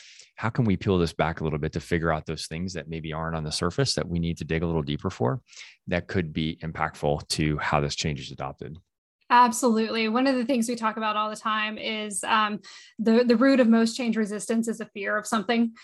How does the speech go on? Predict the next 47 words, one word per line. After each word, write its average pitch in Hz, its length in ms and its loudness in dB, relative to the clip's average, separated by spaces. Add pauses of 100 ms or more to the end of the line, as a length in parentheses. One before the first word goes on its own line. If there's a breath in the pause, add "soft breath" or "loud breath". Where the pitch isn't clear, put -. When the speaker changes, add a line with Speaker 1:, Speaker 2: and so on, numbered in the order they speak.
(240 loud breath)
Speaker 1:
Yeah, 190 240 4
Speaker 2:
Um, 214 60 2
Speaker 1:
yeah. 220 60 0
Speaker 2:
and 226 60 6
we 269 80 8
talk 320 200 6
about 277 320 4
fear 240 540 2
of, 202 200 -12
you 226 100 -8
know, 202 220 -6
we, 233 220 4
we 254 160 6
say 277 160 8
the 240 100 8
word 226 160 6
automate 214 480 4
and 214 80 -6
everyone 196 280 -4
thinks 196 140 -8
they're 202 80 -4
gonna 190 140 -2
lose 185 160 -4
their 196 120 -4
job. 196 240 2 (400 loud breath)
Um, 226 480 6
so, 226 540 2
so 233 160 2
we 254 60 4
talk 254 160 2
about 233 220 2
those 214 180 -2
sorts 226 220 -2
of 226 100 -2
fears 214 340 -2
all 202 140 -4
the 202 80 -6
time. 285 420 6
But 220 140 2
one 247 140 4
of 277 80 2
the 269 100 4
things 233 300 -2
that 226 160 -4
I 202 100 -2
come 339 220 4
across 220 440 -2